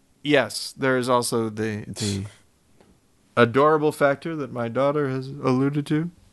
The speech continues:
Betty George Goody Pratt. Uh,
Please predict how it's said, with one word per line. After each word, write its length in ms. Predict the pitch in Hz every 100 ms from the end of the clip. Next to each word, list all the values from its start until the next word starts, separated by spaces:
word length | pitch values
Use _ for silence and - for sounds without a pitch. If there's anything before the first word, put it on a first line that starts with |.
| _ _ _ _ _ _ _ _ -
Betty 460 | 113 107 127 131
George 440 | 113 131 117 107 -
Goody 200 | 123 110
Pratt. 280 | 123 123 127 _ _ _ -
Uh, 380 | 117 104 104